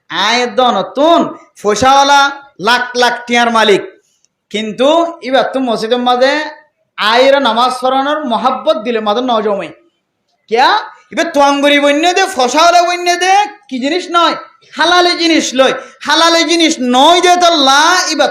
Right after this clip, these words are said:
তো এখলাস নয় এর। এখলাস যেতে না, এবার তো কি নয় এর আর জজবা নয়। তাহলে আল্লাহর রাস্তার মাঝে অনেকখান জিনিস কবুল হয়ে বললে তিন নান আলামত হামাহা পাওয়া যা করিব। এটার ভিতরে পয়লা নম্বর আলামত হালাল।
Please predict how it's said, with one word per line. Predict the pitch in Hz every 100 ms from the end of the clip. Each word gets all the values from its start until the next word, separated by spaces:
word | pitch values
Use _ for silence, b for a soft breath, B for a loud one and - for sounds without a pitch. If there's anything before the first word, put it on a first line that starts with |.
| -
তো | 277
এখলাস | 226 226 247 247
নয় | 220 190 175
এর। | 143 135 _ _ _ _ _ _ _ _ -
এখলাস | 202 254 311 311 254
যেতে | 320 311 302
না, | 285 311 320
এবার | 294 269 262
তো |
কি | 262 226
নয় | 214
এর | 233
আর | 226 277 - _ _ 160
জজবা | 190 - 151
নয়। | 123 - _ _ _ _ _ _ _ _ _ _ _
তাহলে | 190 247 349 381 - - -
আল্লাহর | 233 254 254
রাস্তার | 254 254 254
মাঝে | 269
অনেকখান | 294 262 320 330 339 294
জিনিস | 254 311 320
কবুল | 262 240 254
হয়ে | 285
বললে | 302 330 -
তিন | 247 247 262
নান | 330 359 -
আলামত | 240 233 240 233 302
হামাহা | 294 254 330
পাওয়া | 370 269 214
যা | 190
করিব। | 170 151 151 147 - _ -
এটার | 202 220
ভিতরে | 185 226
পয়লা | 226 214 247 269
নম্বর | 247 240 226
আলামত | 190 180 220 - -
হালাল। | 190 196 220 226 226 202